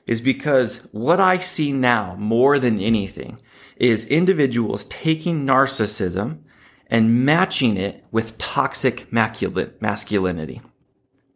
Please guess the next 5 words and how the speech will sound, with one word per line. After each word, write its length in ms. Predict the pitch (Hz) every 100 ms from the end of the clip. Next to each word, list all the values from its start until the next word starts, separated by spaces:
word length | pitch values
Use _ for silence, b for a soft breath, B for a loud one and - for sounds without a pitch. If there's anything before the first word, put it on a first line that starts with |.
| _ -
Narcissism 960 | 113 127 175 180 127 - 104 95 101 127 B B -
is 220 | 160 147
not 400 | 156 170 - -
toxic 640 | - 160 151 - 147 - -
masculinity. 1040 | 113 110 - - 101 104 117 85 - -